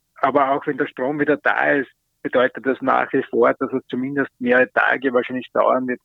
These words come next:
bis die Telekommunikationsversorgung, also Handy, Festnetz, Internet wieder funktionieren. Und solange die nicht wirklich funktionieren, gibt's keine Produktion, keine Logistik, keine Warenverteilung und auch keine Treibstoffversorgung. Das heißt, wir kommen auch im Best-Case-Szenario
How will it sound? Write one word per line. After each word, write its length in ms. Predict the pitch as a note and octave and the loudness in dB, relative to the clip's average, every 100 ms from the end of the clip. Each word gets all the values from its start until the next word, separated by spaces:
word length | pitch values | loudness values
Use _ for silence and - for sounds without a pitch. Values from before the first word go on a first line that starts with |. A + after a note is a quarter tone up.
| - | -8
bis 120 | A#2+ - | -8 -8
die 80 | |
Telekommunikationsversorgung, 1400 | - A#2+ - A3+ - D#3 - B2 D3+ - B2 A2+ G#2 G2+ | -4 -4 -4 -4 -2 -4 0 0 0 -2 0 2 0 0
also 180 | G2 G2+ | -4 -4
Handy, 300 | G2+ A#2+ B2+ | -6 -4 -2
Festnetz, 360 | - G#2+ - G#2+ | 0 -2 -2 -10
Internet 460 | - C#3+ C3+ G#2+ G2 | -8 -4 -2 0 -2
wieder 180 | G#2+ A2 | -2 -2
funktionieren. 640 | - A2+ - A#2 C3 D#3+ - _ _ _ _ - _ | -2 -12 -8 -6 -4 -6 -10 _ _ _ _ -20 _
Und 140 | B2+ | 0
solange 300 | A#2+ B2 B2+ | 2 4 2
die 200 | - C#3+ | 0 -2
nicht 260 | D#3 C3+ - | -2 -2 -4
wirklich 340 | - C#3 - C#3 | -2 -2 -2 -6
funktionieren, 680 | - C3 - B2+ B2+ C3+ C#3+ | -4 -4 -2 0 2 0 -2
gibt's 220 | C#3+ - | -4 -2
keine 240 | B2+ B2+ | 0 0
Produktion, 720 | A#2+ B2 - - - A2+ A#2+ - | 0 -2 -4 -4 0 2 2 0
keine 180 | B2+ | 0
Logistik, 560 | A#2 A2+ - C3+ - - - - | 0 -4 -6 -12 -6 -6 -8 -2
keine 240 | B2+ A#2+ | 0 2
Warenverteilung 640 | G2+ A2+ B2+ C3+ B2 A#2 A#2+ | 2 0 -2 -2 0 0 0
und 120 | A#2+ | -2
auch 120 | A2+ | -2
keine 240 | B2+ A#2+ | -2 -2
Treibstoffversorgung. 960 | - A2+ A#2 - C3 - A2+ - G2+ G2+ - - - _ | 0 -2 -2 -4 -4 -4 -4 -2 -2 -2 -12 -20 -20 _
Das 180 | - A#2+ | -6 0
heißt, 140 | A#2 - | 0 0
wir 100 | C3+ | -4
kommen 340 | - C3 C#3 | 2 0 2
auch 160 | B2+ A#2+ | 0 0
im 160 | C3+ G#2 | -4 -2
Best-Case-Szenario 1700 | A#2 - - - A#2 A2 - - _ - A#2 G2 G#2+ B2+ C3 C3+ C#3 | 0 0 -6 -2 -2 -2 -10 -18 _ -6 -2 2 2 0 2 0 -2